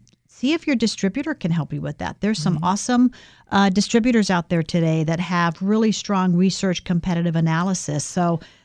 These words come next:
Speaker 1: you know, don't ever feel like you have to carry the weight of the world on your shoulders. You know, there are ways to help and ways to get
Speaker 2: Mm-hmm.
Speaker 1: information. I think that's also a way of building networking relationships.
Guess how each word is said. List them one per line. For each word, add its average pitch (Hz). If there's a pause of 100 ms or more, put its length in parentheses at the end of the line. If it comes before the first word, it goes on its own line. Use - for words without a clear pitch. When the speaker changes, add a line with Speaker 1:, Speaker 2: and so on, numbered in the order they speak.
Speaker 1:
you 196
know, 190
don't 214
ever 220
feel 226
like 202
you 196
have 196
to 185
carry 196
the 180
weight 180
of 180
the 175
world 170
on 170
your 160
shoulders. 175
You 160
know, 160
there 180
are 175
ways 180
to 175
help 175
and 160
ways 170
to 175
get 170
Speaker 2:
Mm-hmm. 165
Speaker 1:
information. 160
I 160
think 190
that's 175
also 190
a 185
way 170
of 156
building 170
networking 170
relationships. -